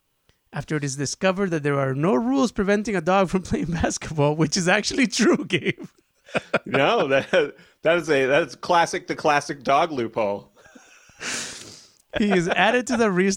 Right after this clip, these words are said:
Speaker 1: the, he is added to the roster and leads the team to victory. Along the way, the old owner, the grumpy, rude, alcoholic
Speaker 2: Alcoholic
Speaker 1: party clown,
Speaker 2: clown.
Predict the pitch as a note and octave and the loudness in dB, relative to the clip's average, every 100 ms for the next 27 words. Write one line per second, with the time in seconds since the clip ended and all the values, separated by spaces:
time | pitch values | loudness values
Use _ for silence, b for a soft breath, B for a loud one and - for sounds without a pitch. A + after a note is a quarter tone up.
0 | - F3 F3 - F3 E3+ F3+ G#3+ G#3 A3 | -2 -4 -4 -2 0 2 2 2 0 0
1 | F#3+ D#3+ E3 - F3 E3 C3+ C3+ F3 G3 | 2 2 0 0 -2 0 -2 -2 -4 -6
2 | D#3+ F3+ F3+ F#3 C#3+ C#3+ - A2+ A#2 - | -6 -4 -4 -6 -2 -2 -2 -12 -12 -16
3 | _ _ _ _ _ _ _ B B B | _ _ _ _ _ _ _ B B B
4 | B B B B D3+ E3+ G3+ F#3 D#3 D3+ | B B B B 2 2 2 2 4 4
5 | E3 D3 C#3 C3+ D3+ D#3 D#3+ F3 F#3 E3 | 2 0 0 2 2 2 0 0 -2 -2
6 | C#3+ C3 C#3+ D3+ D3+ D#3 D3 D3 D3 _ | -6 -2 -2 -2 -2 -4 -4 -6 -8 _
7 | _ _ - C#3 C#3+ C#3+ C#3 - C3+ C#3 | _ _ -8 -2 0 -2 -4 -6 -4 -2
8 | C#3+ D3 C#3+ G#2 D3 D3 D3 F3 F#3 G#2 | 0 0 0 0 0 0 -2 -2 -4 -8